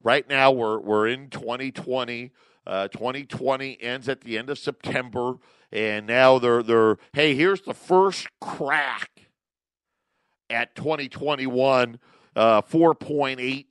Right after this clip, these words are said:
trillion dollars." I mean, we're almost to five trillion dollars of spending. Incredible. Uh, and nobody's talking about too much government. But then they also laid out,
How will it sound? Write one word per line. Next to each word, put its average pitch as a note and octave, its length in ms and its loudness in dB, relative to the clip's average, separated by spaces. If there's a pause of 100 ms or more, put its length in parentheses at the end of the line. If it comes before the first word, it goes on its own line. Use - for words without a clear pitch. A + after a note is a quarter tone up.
(260)
trillion C#3+ 1000 -4
dollars." B2+ 580 -2
I A#2+ 60 -18
mean, A2 100 -20
we're A2+ 220 -10
almost - 260 -20
to - 60 -20
five F#2+ 500 -14 (140)
trillion E2 680 -14
dollars E2 460 -10
of C2+ 140 -20
spending. D2 520 -16
Incredible. D2+ 760 -16 (580)
Uh, F2+ 200 -4
and G2+ 200 -6
nobody's A#2+ 500 0
talking A#2+ 340 -2
about G2+ 300 -6
too B2 180 -12
much G2+ 280 -8
government. G2+ 480 -6 (360)
But G#2 380 -6
then G3 300 -4
they C#3+ 220 -4
also D#3 580 -6
laid A#2 520 -10
out, F#2 540 -12